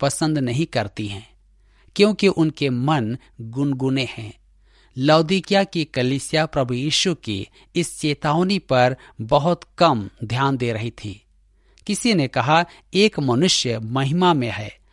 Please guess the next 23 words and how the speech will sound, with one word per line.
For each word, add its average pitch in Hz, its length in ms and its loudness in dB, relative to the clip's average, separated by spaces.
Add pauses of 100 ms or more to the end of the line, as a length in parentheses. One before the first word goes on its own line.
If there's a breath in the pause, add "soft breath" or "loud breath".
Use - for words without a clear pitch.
(200)
परंतु 175 360 4
कलीसिया 156 540 0
ने 151 100 0
उसे - 280 -4
अनदेखा 131 600 -2
किया 117 360 -4
हुआ 104 240 -8
है।" - 220 -12 (920)
तब 151 200 2
आगे 175 260 4
हम 175 120 2
पढ़ते 120 360 0
हैं, 156 240 4 (300 loud breath)
"उसका 175 440 0
शब्द 113 640 2 (220 soft breath)
बहुत 147 440 2
जल 139 300 0
के 139 200 -4
समान 117 440 0
था," - 400 -8 (180)
अर्थात 147 480 2
उसकी - 300 -10
वाणी 120 520 0